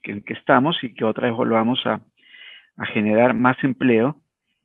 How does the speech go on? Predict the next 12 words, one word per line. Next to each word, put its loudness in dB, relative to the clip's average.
y, -8
y, -10
y -18
que 0
haya 4
más 2
oportunidades 0
para 0
que -10
ustedes -4
puedan -2
tener -4